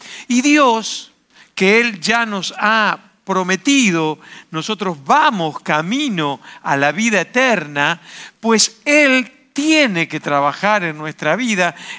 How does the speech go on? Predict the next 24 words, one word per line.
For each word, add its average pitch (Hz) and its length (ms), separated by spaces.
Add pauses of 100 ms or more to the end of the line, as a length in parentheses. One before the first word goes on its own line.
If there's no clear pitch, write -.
Él 254 380
trabaja 196 840
en 151 100
nuestro 151 360
corazón 165 560 (320)
y 202 100
por 220 220
eso, 190 500 (420)
eh, 151 480 (300)
Dios 220 560
está 165 340
ahí. 147 240 (440)
Es 247 200
verdad 226 560 (920)
que 208 720
en 196 180
ese 233 840 (440)
desvío, 208 840
en 196 240
ese 254 460 (240)
ca-, 202 400
en 226 240
ese 233 320
caminar 208 840